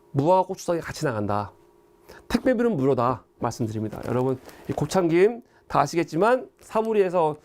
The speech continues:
삼 년간 지금 판매하고 있는 진짜 사무리 일 등 그 물품이고요. 그 인공 감미제가 들어가지 있지 않고 백 퍼센트 유기농입니다. 그리고 하나로마트에서 지금 팔리고 있는데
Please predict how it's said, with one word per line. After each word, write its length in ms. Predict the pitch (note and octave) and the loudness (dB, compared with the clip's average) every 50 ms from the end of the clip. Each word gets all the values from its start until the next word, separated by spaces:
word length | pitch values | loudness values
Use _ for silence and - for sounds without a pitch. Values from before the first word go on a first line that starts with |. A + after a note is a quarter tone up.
| - - - | -20 -20 -20
삼 240 | - - - A#3+ B3 | -14 -6 -4 -2 2
년간 440 | B3 A#3+ A#3 G3+ G3 F3+ D#3+ D3 C3+ | 2 2 2 4 4 4 2 2 -2
지금 160 | - D3+ D3 | -6 -8 -6
판매하고 480 | - - G#3+ A3+ A3 G#3+ G#3 F3+ F3 D#3+ | -4 -4 -2 0 2 2 2 4 2 2
있는 400 | D3 C#3+ C#3+ C3+ B2 A2+ G2 - _ _ _ _ - - - _ | 4 4 2 2 2 0 -4 -8 _ _ _ _ -20 -20 -20 _
진짜 320 | - - - C#3+ - D#3+ | -10 -6 -6 -2 -2 -2
사무리 360 | D3 - G3+ G#3 G#3 G3+ G3 D#3+ | -2 0 0 2 2 2 2 2
일 200 | D3+ F3+ F3+ - | 0 -2 0 4
등 420 | - G#3 F#3+ E3+ D3+ C3+ B2+ - _ _ _ - - - - - - - - | 6 6 6 6 2 -2 -4 -8 _ _ _ -20 -20 -20 -20 -20 -20 -20 -12
그 520 | - - C3 B2 A#2 A#2 A#2 A#2 A2+ A2+ G#2 | -4 0 0 2 2 2 2 2 0 0 0
물품이고요. 720 | C3 C#3+ D3+ D3+ - E3+ D#3+ C#3+ B2 B2+ E3 F3 C3+ G2 - _ _ - - - - - - | 0 -2 -2 -2 -2 -2 0 0 0 0 0 0 -2 -4 -10 _ _ -20 -20 -20 -20 -20 -10
그 380 | - - B2 A#2 A2+ A2+ A2+ - _ _ _ _ _ - - - | -4 -2 -2 0 0 0 -2 -4 _ _ _ _ _ -20 -12 -4
인공 320 | - F3 G3+ G#3+ G3 A3 G#3 | -2 0 0 2 2 0 0
감미제가 500 | - - F3+ - G3 G3 F#3 F3 E3+ E3 | 0 -2 -2 2 2 4 4 4 2 0
들어가지 420 | - D3+ E3+ E3 E3 D#3 E3 D3+ | -2 -2 0 0 0 0 0 -2
있지 220 | C3+ C3 - - | -2 -4 -2 -2
않고 540 | C#3+ A2+ G#2+ G2+ - - A3+ B3 B3+ - - _ - - - _ _ | -2 -2 -2 -4 -2 0 2 2 2 0 -2 _ -20 -20 -20 _ _
백 200 | - D#3 D3 - | -6 -4 -4 -2
퍼센트 480 | F#3 F3+ F3 D3 - - C3 A#2+ G#2+ G2 - _ _ _ _ _ - | 0 0 0 0 0 -2 -2 -2 -2 -6 -12 _ _ _ _ _ -4
유기농입니다. 760 | C3 C#3 D3+ F3 F#3 E3+ D3+ C#3+ B2 A2 G#2 G2+ G#2+ A2 G#2 - _ - _ _ _ _ _ _ | -2 -2 0 0 0 0 0 0 -2 -2 -6 -6 -8 -10 -14 -14 _ -20 _ _ _ _ _ _
그리고 180 | - - C#3+ C#3 | -4 -2 -2 -2
하나로마트에서 640 | C#3+ - G#3 A3+ A#3+ A#3+ A#3 A3 G#3 - G3 F3+ E3+ | 0 -2 2 2 4 4 6 4 2 2 0 -2 -2
지금 180 | D#3 E3 D#3 | -2 -4 -4
팔리고 380 | D3+ - G#3+ A#3 A3+ A#3 A3 E3+ | -4 -2 -2 -2 0 2 2 2
있는데 500 | C#3+ C#3 C3+ C#3+ F3 G3 E3+ B2+ G#2+ F#2+ | 2 2 2 2 2 2 2 2 0 -6